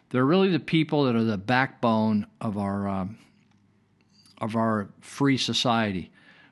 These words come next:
But they're leaving because of the harassment of the government and the craziness of the government.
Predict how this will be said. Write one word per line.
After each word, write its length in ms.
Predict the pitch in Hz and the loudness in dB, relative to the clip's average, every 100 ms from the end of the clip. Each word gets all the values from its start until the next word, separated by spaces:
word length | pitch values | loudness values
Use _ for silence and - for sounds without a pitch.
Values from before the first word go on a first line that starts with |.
| - | -4
But 140 | 131 | -2
they're 180 | 135 135 | 2 2
leaving 480 | 151 208 190 151 143 | 4 4 4 2 2
because 400 | 127 147 139 120 | 0 0 0 0
of 160 | 117 | -4
the 120 | 113 113 | -4 -2
harassment 720 | 127 127 143 156 - 135 117 | 0 2 2 2 0 -2 -2
of 60 | |
the 60 | 110 | -2
government 400 | 117 117 113 107 | -2 -2 0 -2
and 100 | 98 | -4
the 60 | |
craziness 600 | 90 139 147 120 101 92 | -4 -2 0 0 -2 -4
of 120 | 101 92 | -6 -8
the 80 | |
government. 560 | 101 127 123 101 98 82 | -4 -2 0 -2 -4 -6